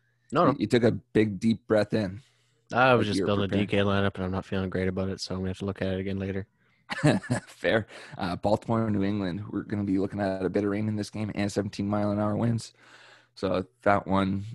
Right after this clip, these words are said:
Speaker 2: uh, I'm not, I'm not really liking the offenses in this game anyways, and that's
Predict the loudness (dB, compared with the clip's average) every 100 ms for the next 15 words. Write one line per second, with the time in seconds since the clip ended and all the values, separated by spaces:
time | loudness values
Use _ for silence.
0 | -6 -4 -2 -2 -2 -2 0 0 0 -2
1 | -12 -18 -10 -2 2 2 2 2 4 4
2 | 2 -2 -2 -4 -4 0 0 0 -2 -2
3 | -4 -2 -2 -2 -4 -4 -4 -4 -4 -2
4 | 0 0 2 0 -4 -12 -12 -10 -6 -6
5 | -8 -12 -16